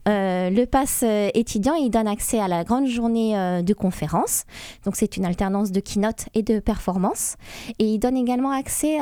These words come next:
à l'espace démo. L'espace démo où des startups vont montrer, euh, les technologies, euh, enfin, leurs technologies et leurs solutions sur ces trois thématiques. Et il y a également des corporates, enfin, c'est-à-dire des grands groupes,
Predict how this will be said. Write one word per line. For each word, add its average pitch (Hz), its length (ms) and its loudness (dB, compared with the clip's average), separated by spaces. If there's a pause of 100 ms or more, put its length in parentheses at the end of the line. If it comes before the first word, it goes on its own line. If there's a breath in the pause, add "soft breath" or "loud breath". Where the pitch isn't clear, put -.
à 214 140 2
l'espace 247 600 0
démo. 233 300 4 (260)
L'espace 214 340 0
démo 233 480 2
où 240 140 0
des 214 120 2
startups - 420 0 (140)
vont 233 80 4
montrer, 240 500 0
euh, 196 140 2
les 196 140 0
technologies, 220 840 0
euh, 185 440 2
enfin, 185 180 0
leurs 240 300 0
technologies 214 640 0
et 190 40 0
leurs 233 200 -2
solutions 220 520 0 (260 loud breath)
sur 262 140 -4
ces 226 120 0
trois 220 180 0
thématiques. 196 560 -2 (280 loud breath)
Et 196 60 0
il 196 60 0
y 196 60 0
a 190 60 0
également 190 460 2
des 208 240 2
corporates, 185 720 -2
enfin, 190 240 -2
c'est-à-dire 170 340 -4
des 180 120 -2
grands 180 260 0
groupes, 196 320 0